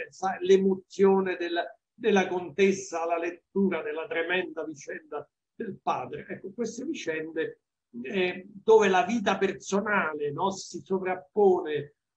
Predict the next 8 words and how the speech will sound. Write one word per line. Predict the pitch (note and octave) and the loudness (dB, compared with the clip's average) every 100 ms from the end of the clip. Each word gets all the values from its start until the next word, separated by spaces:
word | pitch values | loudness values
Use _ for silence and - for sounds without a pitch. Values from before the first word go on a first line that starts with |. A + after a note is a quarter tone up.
| D#3 | -6
all'esperienza | D#3+ D#3+ C#3+ - E3+ F#3+ F#3+ E3 C#3+ E3+ | -2 -4 -6 -6 2 2 2 -2 -6 -4
letteraria, | F#3+ - F#4 D4 F3 E3+ E3 | -2 -2 -4 -2 -4 -4 -8
sono | - F3+ F3 | -6 -8 -6
sempre | D4 B3+ G3 F3+ | -6 -6 -6 -8
di | D#3 | -6
grande | D3+ E3+ D3+ D#3 | -6 -4 -6 -10
interesse, | C#3+ C#3 D3+ - - - - | -12 -2 -2 -2 -6 -8 -14
come, | C#3 F#3 F#3 - | -4 -2 -2 -6